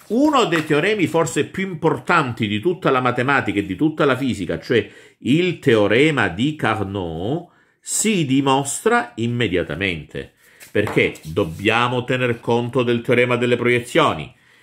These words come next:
Guarda come si dimostra il teorema di Carnot, che è un risultato su un triangolo qualunque. Prendiamo il teorema delle proiezioni, dice Carnot, e, eh, moltiplichiamo la prima relazione per A,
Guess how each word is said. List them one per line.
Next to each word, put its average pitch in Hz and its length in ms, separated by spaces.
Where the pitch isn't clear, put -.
Guarda 208 480
come 143 220
si 127 100
dimostra 139 400
il 123 80
teorema 131 260
di 113 100
Carnot, 120 420
che 131 100
è 123 40
un 139 200
risultato 147 640
su 156 140
un 151 120
triangolo 135 600
qualunque. 76 600
Prendiamo 135 640
il 196 140
teorema 135 380
delle 110 220
proiezioni, 92 680
dice 90 260
Carnot, 87 520
e, 131 540
eh, 107 520
moltiplichiamo 110 1080
la 98 200
prima 135 280
relazione 113 640
per 110 180
A, 80 260